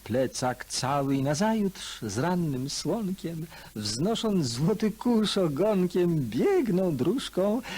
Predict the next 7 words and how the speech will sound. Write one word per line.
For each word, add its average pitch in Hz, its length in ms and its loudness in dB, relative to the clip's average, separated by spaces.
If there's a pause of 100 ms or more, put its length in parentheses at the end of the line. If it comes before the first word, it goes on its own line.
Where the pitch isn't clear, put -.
(180)
czyli 202 220 0
raczej 190 440 2
biegnie 185 320 2
myszka, 185 440 0 (420)
e, 127 280 -2
wróblik 180 680 2
skacze. - 600 -2